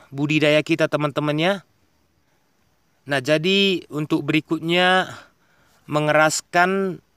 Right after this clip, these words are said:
buah tomat dan,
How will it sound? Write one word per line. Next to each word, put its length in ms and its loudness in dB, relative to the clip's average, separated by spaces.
buah 560 4
tomat 480 2
dan, 560 0